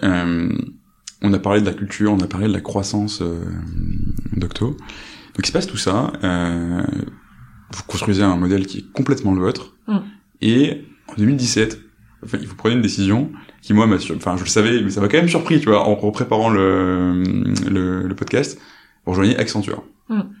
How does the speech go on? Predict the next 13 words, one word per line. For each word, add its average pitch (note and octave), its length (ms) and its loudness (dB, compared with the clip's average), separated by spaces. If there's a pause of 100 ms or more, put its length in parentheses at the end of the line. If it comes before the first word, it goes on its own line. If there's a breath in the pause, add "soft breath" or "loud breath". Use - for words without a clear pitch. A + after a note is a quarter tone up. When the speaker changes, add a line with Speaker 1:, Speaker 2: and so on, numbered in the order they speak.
(180 loud breath)
Speaker 1:
Accenture, - 260 -2
c'est - 160 -2
énorme. A2+ 400 0 (240)
Speaker 2:
Mm. G#3 100 -2 (220)
Speaker 1:
Octo, B2 260 2
c'est G2 420 0
sept - 180 -2
cent A#2 80 2
cinquante A2 300 0
aujourd'hui. G#2+ 440 4
Accenture, G#2 500 -2
je A#2 60 -14
crois A2+ 120 -2